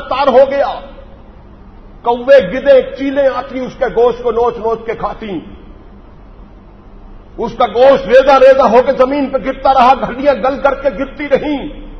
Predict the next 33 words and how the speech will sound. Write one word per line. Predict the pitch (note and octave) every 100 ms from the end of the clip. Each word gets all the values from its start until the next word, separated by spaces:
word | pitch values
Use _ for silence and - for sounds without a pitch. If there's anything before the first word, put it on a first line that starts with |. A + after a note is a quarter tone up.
| - - - - - - - - -
پرندے | B3+ C#4 C#4 C#4+
آ | C4
کے | C4+ D4
اس | -
کو | D4
نوچتے | C#4 D4 C#4+ D4 C#4+
رہے، | C#4 C4+
کھاتے | B3 C4+ C#4
رہے، | C#4 B3 B3 - - - - - - - - - - -
وہ | C4 C4+
تحلیل | C#4 G3+ D4 D#4+ C#4
ہو | C#4+
گیا | D4 C#4
وہیں | C#4+ A3 D4
پہ۔ | D#4 D#4 - - - - - - - -
لیکن | D3 E3 C3+ - -
حاکم | D3+ - C3+ B2+
وقت | D3+ D3+ -
نے | C#3
اس | -
کی | C3+
لاش | G2+ G2+ C#3 E3 -
نہیں | D#3 D3+ C3+
اتاری۔ | G#2+ B2 C3 C3 F#2+ - - - -
اس | C#3+ -
نے | D3 C3
بتا | C3+ E3 D#3
دیا | C3+ E3 D3+ A2+ - - - -
کہ |
اگر | D3+ D3
محمد | C#3 B2 D3 C#3+ F3 -
کا | D3+
غلام | C3+ D3+ E3